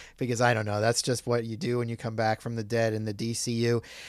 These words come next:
So they're all basically fighting him. And, you know, sort of the best shot is, he, you know, Superman's grappling with, with Aquaman and Wonder Woman and Cyborg. And the Flash is running around him.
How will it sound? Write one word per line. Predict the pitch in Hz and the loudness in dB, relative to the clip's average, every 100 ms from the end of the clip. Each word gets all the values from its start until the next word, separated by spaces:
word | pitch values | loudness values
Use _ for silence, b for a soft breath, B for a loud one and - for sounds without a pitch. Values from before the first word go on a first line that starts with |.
| B | B
So | - 160 | -2 4
they're | 151 185 | 6 8
all | 190 | 6
basically | 170 170 - 151 139 | 4 2 0 0 -2
fighting | - 180 165 147 135 | 2 4 6 4 2
him. | 120 117 113 113 b b - | 2 0 -2 -6 b b -6
And, | 123 131 | -2 0
you | 131 | 0
know, | 117 110 | 0 -2
sort | - 160 | -2 0
of | 135 | 0
the | 117 | 0
best | 123 120 - | 2 0 0
shot | - - 117 113 | -2 2 4 4
is, | 110 107 98 | 2 -2 -4
he, | - | -8
you | 98 113 | -10 -10
know, | 107 | -6
Superman's | - 127 123 120 110 | -4 -4 -2 -2 -4
grappling | 104 104 107 117 117 113 107 104 | -6 -2 0 0 0 -2 -2 -2
with, | 101 95 92 | -2 -2 -6
with | - 101 101 95 | -8 -4 -4 -4
Aquaman | 95 107 - 110 107 101 101 101 104 | -4 -4 -4 -4 -2 -2 -2 -4 -6
and | 104 101 | -6 -4
Wonder | 101 104 104 104 | -2 -2 0 -2
Woman | 104 101 98 | -2 -4 -4
and | 98 101 | -6 -4
Cyborg. | - 113 110 104 98 95 95 - B B B | 0 2 2 0 -2 -2 -4 -10 B B B
And | 113 | -6
the | 110 | -4
Flash | - 170 170 160 - | 2 4 6 6 4
is | 123 107 | -2 -4
running | 117 143 143 131 | 0 2 2 0
around | 120 110 131 131 131 110 | -2 0 2 4 4 0
him. | 110 98 95 98 | -4 -4 -4 -6